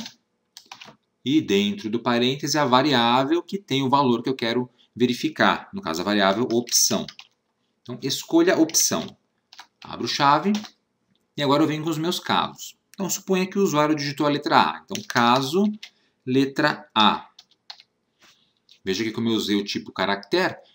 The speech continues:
eu tenho que colocar essa le-, essa letra A entre aspas simples. Tá? Se eu tivesse usado cadeia em vez de caractere no tipo, seriam aspas duplas. Então, caso A,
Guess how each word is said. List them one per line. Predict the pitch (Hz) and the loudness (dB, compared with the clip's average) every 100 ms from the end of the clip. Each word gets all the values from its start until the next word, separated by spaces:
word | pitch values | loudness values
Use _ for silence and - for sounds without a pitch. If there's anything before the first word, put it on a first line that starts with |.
| _ 123 | _ -10
eu | - | -6
tenho | 101 | -6
que | 104 | -4
colocar | 104 104 | -4 -4
essa | 95 98 | -4 -4
le-, | 98 - | -4 -4
essa | - 98 | -6 -4
letra | 98 98 104 104 | -4 -4 -2 0
A | 117 | 0
entre | 123 127 127 | -2 -2 -2
aspas | 113 - 135 - | -2 -4 -6 -4
simples. | - 107 98 - _ - - - - - | 0 0 0 -4 _ -6 -4 -2 -6 -16
Tá? | 85 | -12
Se | |
eu | 85 | -10
tivesse | 82 85 92 | -8 -6 -4
usado | 90 85 | -4 -4
cadeia | - 92 80 107 143 98 | -4 -2 0 2 2 0
em | 78 | -2
vez | 80 80 | -8 -8
de | |
caractere | 87 87 - 92 | -8 -8 -8 -6
no | 107 | -6
tipo, | 107 120 | -6 -6
seriam | - 120 117 110 | -2 -2 0 0
aspas | 107 123 117 | -2 -4 -8
duplas. | 85 78 - - - - _ _ - - _ - _ | -8 -14 -16 -16 -14 -14 _ _ -20 -20 _ -20 _
Então, | 151 | -14
caso | 151 - 147 151 165 - | -8 0 2 2 -2 -2
A, | - 87 76 | 0 0 0